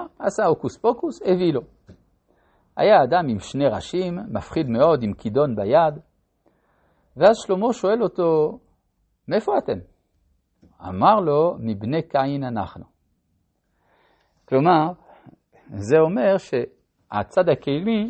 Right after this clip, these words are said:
הגיע אל הצד השני של הכדור. וזה מסביר גם מדוע הוא לא הושמד במבול. במבול כתוב, "ויהי הגשם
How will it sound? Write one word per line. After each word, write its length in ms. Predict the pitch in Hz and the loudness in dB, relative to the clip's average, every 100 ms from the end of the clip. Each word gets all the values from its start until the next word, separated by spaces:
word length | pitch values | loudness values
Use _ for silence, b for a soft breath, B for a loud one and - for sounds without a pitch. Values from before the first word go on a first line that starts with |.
| - | -8
הגיע 400 | 135 120 185 175 | -10 -2 2 2
אל 160 | 147 123 | 2 0
הצד 240 | - 170 | 0 0
השני 320 | 135 147 160 | -2 -2 -4
של 160 | 131 117 | -2 -2
הכדור. 440 | 104 101 92 85 - _ _ _ b b b b b b b | -2 -4 -4 -12 -18 _ _ _ b b b b b b b
וזה 200 | 101 113 | -4 -2
מסביר 320 | 180 151 165 151 | 2 2 2 2
גם 240 | 135 170 | 2 2
מדוע 260 | 147 120 135 | 2 2 2
הוא 120 | 131 | 2
לא 80 | 135 | 2
הושמד 340 | 135 - 151 | -2 -2 0
במבול. 440 | 139 139 143 185 104 | 0 2 2 2 0
במבול 460 | 104 104 110 185 | 0 0 0 0
כתוב, 500 | 180 123 196 160 151 | -2 -2 0 -2 0
"ויהי 240 | 131 123 165 | 0 2 2
הגשם 600 | 120 139 170 175 170 | 2 2 0 0 0